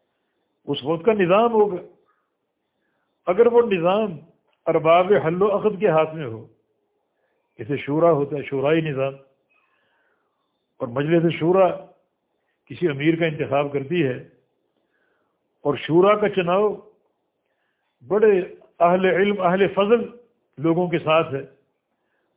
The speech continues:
یقیناً وہ بہتر انسان کا انتخاب کریں گے تاکہ اس کو اقتدار سونپا جائے۔ اور اگر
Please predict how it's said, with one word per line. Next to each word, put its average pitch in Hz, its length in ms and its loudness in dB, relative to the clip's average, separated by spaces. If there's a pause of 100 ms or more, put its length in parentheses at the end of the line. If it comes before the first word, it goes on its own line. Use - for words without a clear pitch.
یقیناً 151 440 -8
وہ 143 100 -4
بہتر 170 360 -2
انسان 131 520 -6
کا - 140 -12
انتخاب 131 540 -4
کریں 180 240 0
گے 175 100 -2 (1400)
تاکہ 143 280 0
اس - 80 -8
کو 170 120 -2
اقتدار 131 480 -2
سونپا 190 280 2
جائے۔ 170 200 0 (1600)
اور 135 140 -8
اگر 180 280 -2